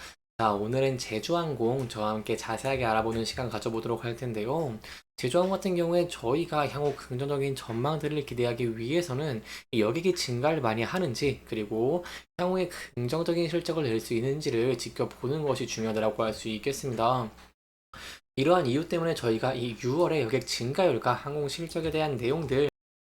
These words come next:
함께 살펴보도록 하고요. 그 이후에 제주항공 같은 경우에는 일본 노선에서 일 위를 차지하고 있는데, 일본 노선의 여객 증가가 좀 눈에 띄기 때문에 여기에 대한 내용도 살펴보도록 하겠습니다.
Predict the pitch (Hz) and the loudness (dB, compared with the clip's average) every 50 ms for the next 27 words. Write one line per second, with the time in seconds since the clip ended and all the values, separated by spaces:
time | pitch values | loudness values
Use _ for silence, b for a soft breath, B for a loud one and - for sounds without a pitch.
0 | _ _ _ _ _ _ _ _ _ _ _ 139 147 160 156 - 135 123 135 143 | _ _ _ _ _ _ _ _ _ _ _ -2 -2 -2 0 0 2 2 2 2
1 | - 143 139 135 - 151 139 139 135 - 143 135 135 - 160 151 - 139 135 160 | 0 0 -2 0 2 2 2 2 2 2 2 2 2 2 0 0 2 4 6 6
2 | 185 170 123 113 - - - 151 135 123 131 151 160 - - 190 185 180 - - | 6 6 4 2 -2 2 4 4 4 4 2 0 -2 0 2 2 2 2 2 0
3 | 135 - 185 180 185 185 185 185 185 - 190 180 156 156 147 143 143 143 139 147 | 0 2 2 2 2 2 0 0 0 -2 -4 -2 0 0 0 2 2 0 0 0
4 | 156 170 165 175 185 180 196 190 160 127 113 - 127 123 117 110 139 131 175 156 | -2 -2 0 0 0 0 0 0 0 0 -2 0 -2 -2 -2 -2 -4 -4 -2 0
5 | 170 180 175 170 175 170 170 170 165 - - 147 139 - 185 185 160 131 117 131 | 0 2 2 4 2 2 2 -2 -4 -2 -2 -2 -2 0 0 0 0 0 0 0
6 | 156 156 139 117 B B B B B _ _ 190 190 202 220 226 196 156 139 165 | 0 0 0 -2 B B B B B _ _ -2 0 2 4 4 4 4 4 2
7 | 151 131 135 143 131 120 - - 156 147 - - - - - - 120 120 139 165 | 2 2 2 2 0 0 0 2 0 0 0 -2 -6 -8 -6 -6 -4 -4 -2 0
8 | 170 175 139 143 147 143 151 135 120 117 120 117 107 - 156 151 185 180 - - | 2 2 4 4 2 2 0 -2 -2 -2 -2 -2 -4 -4 -4 -2 -2 -2 -2 0
9 | 180 170 143 123 120 123 139 151 139 113 107 B B B B B _ - 123 131 | -2 0 0 0 0 0 0 0 0 -2 -4 B B B B B _ -4 -2 0
10 | 175 175 185 185 185 156 120 120 120 143 175 190 175 135 123 127 135 135 135 127 | 2 2 2 2 0 0 2 2 2 4 2 2 0 0 2 2 2 2 2 0
11 | 123 120 117 - 131 123 120 120 - 120 120 123 123 120 113 117 - 117 110 101 | -2 -2 -2 -2 -2 -2 -2 -2 -2 -2 0 0 0 -2 -2 -4 -6 -8 -8 -8
12 | 107 107 104 | -8 -8 -10